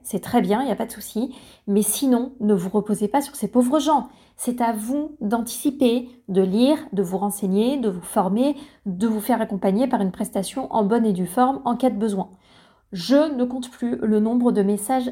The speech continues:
aberrants que je vois parfois sur des Discord d'écriture, euh, où des messages sont posés du style, euh, « Oh, j'ai décidé d'écrire une romance, mais en fait, euh, j'en lis jamais, euh, je déteste ça, alors voilà, euh,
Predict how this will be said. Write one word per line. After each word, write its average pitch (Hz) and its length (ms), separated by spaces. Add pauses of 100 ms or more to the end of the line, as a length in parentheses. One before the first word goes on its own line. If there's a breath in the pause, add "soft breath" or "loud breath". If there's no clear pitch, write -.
(140)
aberrants 262 560
que 254 120
je 202 120
vois 254 160
parfois 262 320
sur 262 160
des 175 100
Discord 214 420
d'écriture, 220 600 (400 loud breath)
euh, 202 300
où 262 80
des 262 100
messages 247 320
sont 269 180
posés 240 340
du 240 120
style, 254 360
euh, « 196 340
Oh, 285 120
j'ai 269 140
décidé 247 400
d'écrire 254 340
une 247 120
romance, 240 480 (340 loud breath)
mais 254 80
en 247 80
fait, 269 300
euh, 233 80
j'en 247 160
lis 302 120
jamais, 254 500
euh, 208 100
je 208 100
déteste 254 420
ça, 233 180
alors 240 180
voilà, 208 480
euh, 180 40